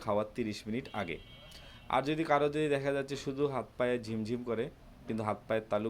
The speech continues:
গরম হয় না, আর শুধু ঝিমঝিম করে এবং ব্যথা হয়, তারা সেক্ষেত্রে কিন্তু ওভাক্যাল ডিটি দিনে একবার, সেটি আপনি দুপুরে খেলেও খেতে পারেন অথবা রাত্রেও খেতে পারেন।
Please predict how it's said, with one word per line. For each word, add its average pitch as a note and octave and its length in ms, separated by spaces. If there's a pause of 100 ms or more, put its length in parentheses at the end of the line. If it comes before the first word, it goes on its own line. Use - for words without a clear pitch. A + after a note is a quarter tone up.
গরম G#2+ 220
হয় A2+ 140
না, D3 40 (220)
আর F#2+ 80 (600)
শুধু B2 160 (100)
ঝিমঝিম A#2+ 400
করে C3+ 180
এবং B2 180
ব্যথা G#2 260
হয়, D#2+ 140 (240)
তারা B2 160 (140)
সেক্ষেত্রে B2+ 360 (100)
কিন্তু A#2+ 180 (100)
ওভাক্যাল A2 380
ডিটি G#2+ 240 (100)
দিনে G#2+ 180 (100)
একবার, A2 240 (420)
সেটি B2 220
আপনি C3 200
দুপুরে B2+ 320
খেলেও C#3+ 280
খেতে C#3+ 220
পারেন C#3+ 160 (120)
অথবা B2 280
রাত্রেও D3 280 (200)
খেতে B2 240
পারেন। E2+ 160